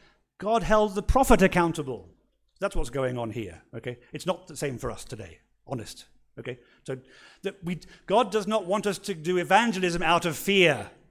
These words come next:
This is the wrong reason for doing evangelism, for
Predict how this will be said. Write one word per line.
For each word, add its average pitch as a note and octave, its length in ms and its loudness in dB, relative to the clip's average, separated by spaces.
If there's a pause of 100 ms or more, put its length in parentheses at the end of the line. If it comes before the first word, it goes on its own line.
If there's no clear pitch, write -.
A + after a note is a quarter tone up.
(140)
This E3+ 120 -4
is G3 100 -6
the F#3 100 -2
wrong G3+ 220 4
reason F#3 300 2
for F3+ 100 0
doing E3+ 260 2
evangelism, D#3 760 -2 (400)
for E3 200 -6